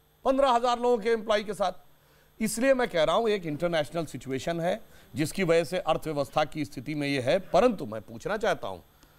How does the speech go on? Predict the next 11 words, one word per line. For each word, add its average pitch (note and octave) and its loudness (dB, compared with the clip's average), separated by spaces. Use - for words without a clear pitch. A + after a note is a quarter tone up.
सौ A#2+ -4
दिन C#3 -4
में C#3+ -4
तो G3+ -4
बहुत C3+ -6
कुछ - -8
हुआ A2+ -4
है C3+ -10
अंतर्राष्ट्रीय C#3 0
स्तर F3+ 0
पे। A#3 -2